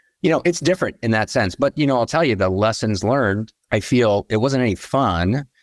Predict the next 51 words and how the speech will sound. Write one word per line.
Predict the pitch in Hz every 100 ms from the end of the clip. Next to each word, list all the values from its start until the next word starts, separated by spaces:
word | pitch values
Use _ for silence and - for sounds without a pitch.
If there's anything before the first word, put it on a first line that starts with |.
| _
when | 104 95
I |
went | 92 92 92
through | 92 92
it, | 95
when | - 87
the |
bubble | 82 85 85
burst. | 87 92 -
I | 101
was | 87 - - -
part | 101
of | 90
this | 87
company | - 104 104 92
that | 87 85 - _ _ _ _ _ -
was | 95 85 82 -
just | - 101 -
going | 107 104
to |
the | 95
moon. | 90 95 113 107 95
And | - 92 90
then, | 87 87 87
you | -
know, | 95 85
a | 82 - _ _ -
couple | 131 110
months | 95 -
later, | 98 101 98
we | 90 85
were | 85
doing | 87 90 87
massive | 85 87 - 90 82 - _
riffs | 92 95 101 - - - _ _ _
and | 110 90 87 80
hunkered | 92 101 98 90
down | 92 87 90 92 90
and, | 80 80 - -
you | 101
know, | 82
went | 82 92
on | 87 87
this | 82
death | - 101 98 -
march | 95 90 -
to | -
build | 85 95 95
the | 87
new | 90 95
product, | - 92 90 87 -